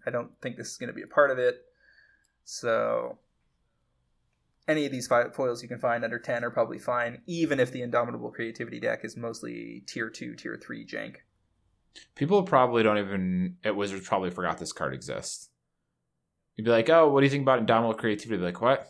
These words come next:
Speaker 2: What card?" I, I'm thinking about it sets two years in advance. I'm not paying attention to this card.
Speaker 1: I don't think anybody was testing Dwarven Mine with it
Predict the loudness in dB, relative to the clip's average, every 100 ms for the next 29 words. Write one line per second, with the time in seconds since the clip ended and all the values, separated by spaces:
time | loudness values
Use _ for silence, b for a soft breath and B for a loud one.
0 | -10 -2 2 2 0 -2 -2 -2 -6 -8
1 | -6 -6 0 4 4 2 -4 -14 -2 0
2 | 0 0 0 0 0 -2 -4 -4 -4 -6
3 | -6 -6 -6 -8 -8 -10 -12 -14 -8 4
4 | 6 6 2 0 -2 -2 -6 -4 -4 -4
5 | -10 -8 -2 0 0 -2 -4 -4 -4 -8
6 | -8 -10